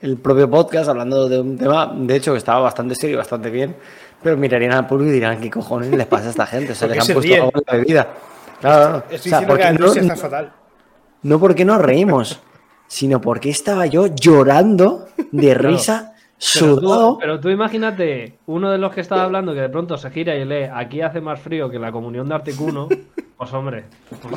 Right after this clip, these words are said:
Speaker 1: Hostia,
Speaker 3: es
Speaker 1: es
Speaker 3: que
Speaker 1: que
Speaker 3: gracioso.
Speaker 2: Es
Speaker 1: no había
Speaker 2: que
Speaker 1: punto medio, o pasábamos calor o, o estábamos a menos seis grados.
Speaker 2: Sí, sí, sí, sí.
Speaker 3: Claro.
Speaker 1: Qué bien me lo pasé, tío.
Speaker 2: Yo
Speaker 1: La verdad es que me reí muchísimo.
Speaker 2: he de decir que es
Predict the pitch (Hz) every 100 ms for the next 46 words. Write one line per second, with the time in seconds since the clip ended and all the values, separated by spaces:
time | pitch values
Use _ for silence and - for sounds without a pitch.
0 | 123 120 120 123 123 123 123 120 - 147
1 | 147 151 160 175 165 151 - 143 - 135
2 | 120 143 131 160 170 - 143 156 196 277
3 | 151 143 139 139 143 131 139 147 160 156
4 | 151 135 151 139 139 127 113 - 135 123
5 | 120 - 110 - 110 _ 113 104 104 _
6 | 131 123 117 117 113 95 104 101 107 147
7 | 160 175 180 127 123 117 113 - 101 151
8 | 170 165 135 151 165 160 135 127 120 131
9 | -